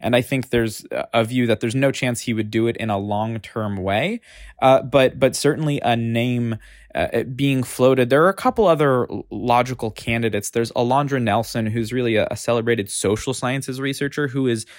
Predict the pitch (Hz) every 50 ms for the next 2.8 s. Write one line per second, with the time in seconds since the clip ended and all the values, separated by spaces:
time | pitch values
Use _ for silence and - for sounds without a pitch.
0 | - - _ _ _ - - - - 110 127 127 135 160 151 120 107 104 110 117
1 | 123 123 123 113 113 107 120 113 107 95 104 101 - - - 156 147 110 98 92
2 | 107 - _ _ - - _ _ _ _ - 117 107 104 95 -